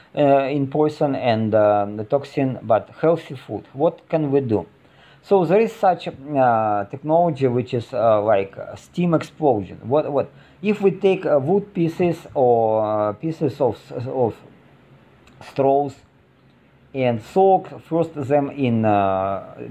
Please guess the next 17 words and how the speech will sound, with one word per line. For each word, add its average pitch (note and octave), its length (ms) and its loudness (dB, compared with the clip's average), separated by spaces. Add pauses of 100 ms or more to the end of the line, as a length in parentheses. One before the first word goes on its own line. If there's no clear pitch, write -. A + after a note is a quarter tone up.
(100)
diluted D3 480 -2
the B2+ 140 0
solution C3+ 580 -2
vinegar D3+ 500 0
acid, C3+ 400 -4 (440)
and A#2+ 160 -2
then D#3+ 340 0
heat F3 400 -2 (500)
above B2 600 0
one B2+ 320 0
hundred D3 260 0
degrees C#3 340 0
centigrade C#3+ 680 0
and A2 180 0
at G#2+ 160 0
high D3+ 160 0
pressure, C#3 720 0